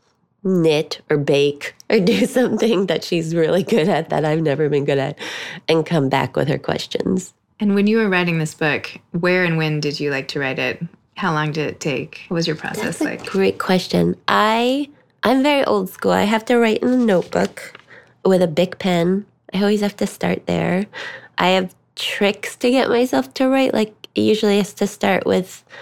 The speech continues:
Speaker 1: a page or two of just blah, blah, blah,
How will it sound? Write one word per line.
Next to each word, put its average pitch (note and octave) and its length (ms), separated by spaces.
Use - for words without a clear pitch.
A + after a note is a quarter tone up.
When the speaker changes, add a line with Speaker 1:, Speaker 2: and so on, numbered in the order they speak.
Speaker 1:
a F#3+ 80
page F#3 580
or F3 120
two F3 300
of D#3+ 160
just D#3+ 260
blah, D#3+ 240
blah, D3+ 180
blah, D3 420